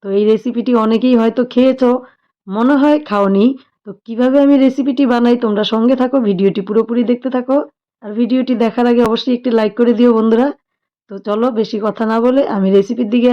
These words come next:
এগিয়ে যাচ্ছি। তো রেসিপি বানানোর জন্য দেখো, এখানে আমি কিছু সবজি কেটে নিয়েছি। কে-, আহ, সবজিতে আছে বেগুন, সিম, আর নিয়েছি এখানে আলু, এখানে আছে কচি কচি, উম,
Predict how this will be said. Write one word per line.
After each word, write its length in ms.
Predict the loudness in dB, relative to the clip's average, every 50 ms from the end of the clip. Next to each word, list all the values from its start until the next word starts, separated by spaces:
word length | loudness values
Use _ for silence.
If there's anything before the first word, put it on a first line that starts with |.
| 2 2 2
এগিয়ে 300 | 2 2 2 4 4 4
যাচ্ছি। 320 | 4 2 0 -2 -6 -6 -6 -6 -6 -10 _ _ _ _ _ _ _ _ _ _ -12
তো 20 |
রেসিপি 360 | -8 -8 -8 -6 -6 -4 -4 -2
বানানোর 380 | 0 2 2 4 4 4 4 4
জন্য 160 | 4 2 2 2
দেখো, 240 | 2 -2 0 0 0
এখানে 280 | 0 0 0 -2 -2 -2
আমি 140 | -2 -2 -4
কিছু 200 | -6 -8 -10 -8
সবজি 300 | -2 -2 -2 0 -2 0
কেটে 200 | 0 0 2 4 4
নিয়েছি। 360 | 6 6 4 4 2 0 -2 -2 -4 -6 _ _ _ _ _ _ _ _ -12
কে-, 200 | -12 -12 -10 -8
আহ, 320 | -6 -2 0 0 0 0
সবজিতে 420 | 0 0 0 0 0 -2 0 0 2 0
আছে 240 | 0 0 0 0 0 2
বেগুন, 400 | 4 2 2 4 4 4 4 4 2 0 -4 _ _ _ _ _ _ _ _ _ _ _
সিম, 280 | _ -6 -2 0 0 0 0 -2 -6 _ _ _ _ _ _ _ _ _ _ _ _ _ _ _
আর 120 | -10 -8
নিয়েছি 320 | -6 -4 -2 -2 -2 -2 -2 -4
এখানে 220 | -2 -2 -2 0
আলু, 320 | 0 0 0 2 2 2 2 0 -2 -6 _ _ _ _ _ _ _ _ _ _ _ _ _ _ _ _ _ _ _ _ _
এখানে 300 | -18 -12 -8 -6 -4 -2 -2
আছে 180 | -2 -2 -4 -4
কচি 300 | -2 -2 -4 -4 -2 -4 -2
কচি, 280 | -2 -2 -2 2 2 2 4 4 2 2
উম, 520 | 2 2 2 2 2 2 2 0 0 -2